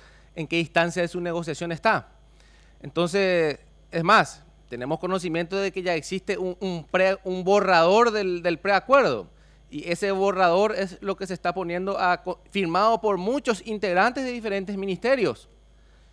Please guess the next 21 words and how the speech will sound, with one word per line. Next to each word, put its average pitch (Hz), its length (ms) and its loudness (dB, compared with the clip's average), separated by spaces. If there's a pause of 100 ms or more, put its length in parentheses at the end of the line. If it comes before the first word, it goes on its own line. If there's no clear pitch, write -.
(200)
Y 175 80 -2
la 180 80 2
única 208 260 4
firma 214 280 0
que 214 140 -2
faltó 202 360 0
en 208 60 -4
su 214 160 -2
oportunidad 202 600 -2
fue 208 140 -2
del 202 140 -2
presidente 185 580 -4
de 190 80 -2
la 180 180 0
ande. 185 240 -2 (280)
O - 40 -20
sea, 165 140 -4
quiere 185 240 -4
decir 226 300 -4
que 214 140 -8
hay 208 320 -2